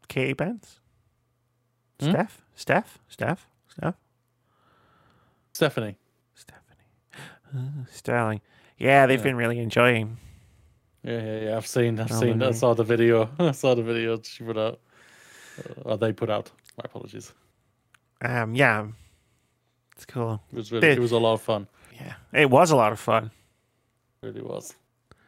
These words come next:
Speaker 1: Glad they're having fun with it. Um, I think we out.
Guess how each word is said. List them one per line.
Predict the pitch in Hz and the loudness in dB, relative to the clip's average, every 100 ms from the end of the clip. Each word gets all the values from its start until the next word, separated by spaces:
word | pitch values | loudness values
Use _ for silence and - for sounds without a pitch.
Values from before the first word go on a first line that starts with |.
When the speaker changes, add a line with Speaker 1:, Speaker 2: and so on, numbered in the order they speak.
| _ _ _ _ _ | _ _ _ _ _
Speaker 1:
Glad | - 127 | 0 2
they're | 120 | 2
having | 113 104 | 0 -2
fun | 117 117 | -8 -8
with | 123 | -8
it. | 123 - _ _ _ | -12 -14 _ _ _
Um, | 131 127 123 123 120 120 117 - - - _ _ _ _ _ _ _ | -2 2 4 4 2 -4 -10 -16 -20 -20 _ _ _ _ _ _ _
I | |
think | 151 127 | -4 2
we | 135 | 4
out. | 208 - | 4 0